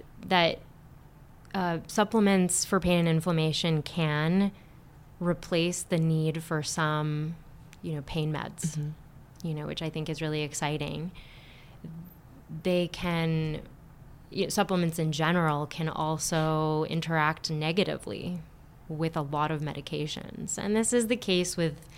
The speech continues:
Speaker 1: not just, you know, pain and inflammation supplements,
Speaker 2: Oh, yeah.
Speaker 1: but all of them. You know, they can either make them difficult, more difficult for your body to get rid of,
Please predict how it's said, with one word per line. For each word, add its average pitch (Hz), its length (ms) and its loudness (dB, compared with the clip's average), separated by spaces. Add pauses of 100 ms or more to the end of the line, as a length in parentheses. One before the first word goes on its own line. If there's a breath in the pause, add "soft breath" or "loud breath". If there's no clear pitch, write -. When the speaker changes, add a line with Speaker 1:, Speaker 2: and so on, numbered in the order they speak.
(160 loud breath)
Speaker 1:
not 262 120 6
just, 165 220 -2
you 175 120 -2
know, - 80 -6
pain 175 180 0
and 156 140 2
inflammation 165 600 2
supplements, 165 540 -2
Speaker 2:
Oh, 151 40 -2
yeah. 151 60 -4 (360 loud breath)
Speaker 1:
but 170 260 0
all 185 200 4
of 202 180 2
them. - 240 -4
You 160 160 -2
know, 147 60 -4
they 151 180 -2
can 147 460 -2 (480 loud breath)
either 165 240 0
make 165 320 -2
them 151 400 -2 (260)
difficult, 160 800 -2
more 180 140 2
difficult 160 420 -2
for 170 80 -2
your 156 180 0
body 143 280 0
to 147 80 -4
get - 180 -6
rid 165 220 0
of, 392 440 -2